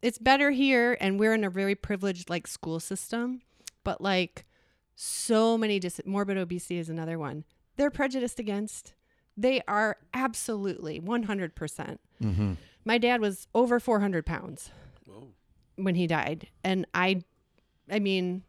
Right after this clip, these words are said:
Speaker 1: I get it. So I feel like kind of the question we were asking earlier of, like,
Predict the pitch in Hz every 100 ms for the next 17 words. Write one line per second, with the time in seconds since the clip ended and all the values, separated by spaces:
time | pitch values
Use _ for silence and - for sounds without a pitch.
0 | _ _ _ _ _ _ _ - - _
1 | - 196 190 196 185 151 - _ - -
2 | - - 247 240 208 196 - - - -
3 | 214 208 277 269 233 208 190 - - _
4 | _ _ _ - _ _ _ - - 415
5 | 403 - 277 - 269 240 208 - 196 -
6 | 190 185 208 196 151 151 151 170 170 175
7 | 160